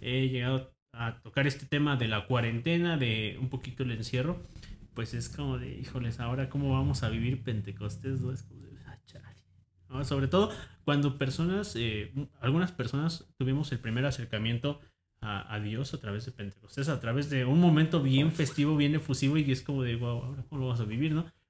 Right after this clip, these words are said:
Pues Pentecostés no es solamente una fecha, es el constante,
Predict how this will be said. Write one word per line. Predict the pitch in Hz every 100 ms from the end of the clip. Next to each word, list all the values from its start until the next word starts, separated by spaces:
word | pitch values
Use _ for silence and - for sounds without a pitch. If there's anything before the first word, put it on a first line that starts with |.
| _
Pues | 123 120 113 - _ _ _ _ _ _ _ _ _ _
Pentecostés | 123 113 113 104 - 147
no |
es | 139
solamente | 123 110 110 104
una | 104
fecha, | 98 101 -
es | 110 - -
el | 117 117
constante, | 127 120 - 127 127 151 143 117 104 104